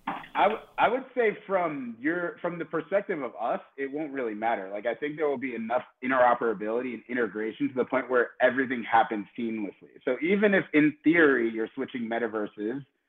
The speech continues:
like, your user experience, your journey as a person will be, remain constant, right? Like, so that's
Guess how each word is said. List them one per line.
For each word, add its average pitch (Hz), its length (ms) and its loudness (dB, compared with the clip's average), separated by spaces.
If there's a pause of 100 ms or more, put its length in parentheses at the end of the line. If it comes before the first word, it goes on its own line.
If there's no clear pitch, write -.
(260)
like, 123 260 6 (100)
your 156 360 6
user 143 480 0
experience, 120 580 -4
your 135 140 -2
journey 123 520 -6
as 117 300 0
a 110 140 -4
person 151 680 -6 (300)
will 135 140 0
be, 127 320 0 (120)
remain 131 520 0
constant, 107 480 -6 (380)
right? 120 320 2
Like, 120 280 2
so 117 300 0
that's 135 260 4